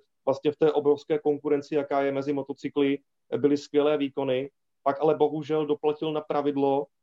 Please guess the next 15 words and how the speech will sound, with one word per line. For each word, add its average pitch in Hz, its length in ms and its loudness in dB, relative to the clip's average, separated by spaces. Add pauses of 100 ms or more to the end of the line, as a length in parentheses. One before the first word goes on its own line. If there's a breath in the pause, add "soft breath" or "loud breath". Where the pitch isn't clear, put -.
(160)
mm, 131 260 2
které 143 380 2
od 143 140 2
letoška 147 560 0
motorkářům 143 760 0
umožňovalo 139 680 2
vystřídat 139 520 -2
pouze 143 280 0
šest, - 360 -2
eh, 139 200 2 (160)
pneumatik. 160 540 0 (640)
Eh, 127 360 4 (100)
a 127 720 4 (280)
kvůli, 151 280 -2
kvůli, 143 500 4